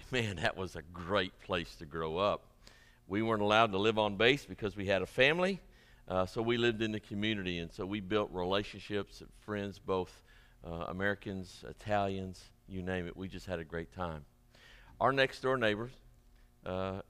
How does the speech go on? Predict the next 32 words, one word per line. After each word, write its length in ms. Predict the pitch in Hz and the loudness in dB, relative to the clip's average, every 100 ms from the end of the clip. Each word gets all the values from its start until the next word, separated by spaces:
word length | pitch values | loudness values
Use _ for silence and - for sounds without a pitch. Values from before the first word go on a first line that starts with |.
| - - 101 | -18 -20 -6
his 260 | 123 135 - | 0 0 2
dad 440 | 110 104 117 143 - - - - - | 4 6 6 2 -18 -20 -20 -20 -10
was 180 | 101 95 | -6 -4
in 80 | 104 | -2
the 100 | 101 | 2
Navy 320 | 101 101 104 | 2 2 -2
as 140 | 98 | -2
well, 340 | 120 123 92 90 | 4 6 6 4
and, 300 | 92 95 92 | 0 0 2
uh, 200 | 92 92 - - - - - - _ | 2 2 -8 -20 -20 -20 -20 -20 _
just 160 | 135 135 | -4 -2
so 120 | 127 | 6
happens, 440 | 139 151 110 107 | 6 6 -2 -4
my 140 | 117 120 | 2 2
friend 280 | - 131 110 | 4 0 2
Jeff, 380 | 135 160 123 | 4 6 6
who 60 | 135 | 2
was 100 | 123 | -4
about 320 | 135 196 - | 6 6 6
three 160 | 143 139 | -4 -4
or 60 | |
four 180 | 127 131 | -4 -6
years 220 | 127 117 | -4 -4
older 220 | 135 147 117 | -4 -4 -4
than 100 | 107 | -6
me, 180 | 107 - | -8 -6
and 140 | 104 | 0
I 140 | 117 | 0
had 200 | 120 113 | 0 -4
the 80 | 92 | -6
same 360 | 90 113 110 98 | -6 -4 -4 -2
birth 240 | 80 - | -4 -4